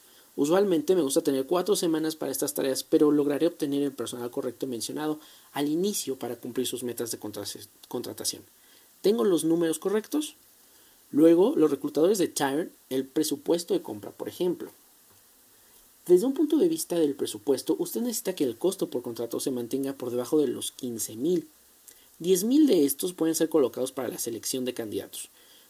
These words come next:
Nuestra tasa es quince por ciento del salario básico de los candidatos que se contratarán.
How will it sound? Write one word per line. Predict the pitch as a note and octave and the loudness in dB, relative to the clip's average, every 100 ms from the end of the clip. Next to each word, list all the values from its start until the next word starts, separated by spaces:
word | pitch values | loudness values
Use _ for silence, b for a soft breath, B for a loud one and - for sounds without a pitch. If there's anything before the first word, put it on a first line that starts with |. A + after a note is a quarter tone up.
| - | -4
Nuestra | C#3 C3+ C3 | -2 -2 -4
tasa | - G3+ A3 | -2 -2 0
es | G3+ | 0
quince | D#3+ D#3 | 0 0
por | C#3+ | -2
ciento | C3+ C#3 | -2 0
del | D3+ | 0
salario | D3 A#2+ B2 B2+ | 0 -2 0 0
básico | C3 C#3+ - | 0 -4 2
de | C3+ | 2
los | A2+ | 2
candidatos | - A2+ A2 - | -4 -8 -8 -10
que | - | -8
se | A#2 | -8
contratarán. | A#2+ A#2 - - E3+ F3+ | -8 -8 -8 -4 -2 -2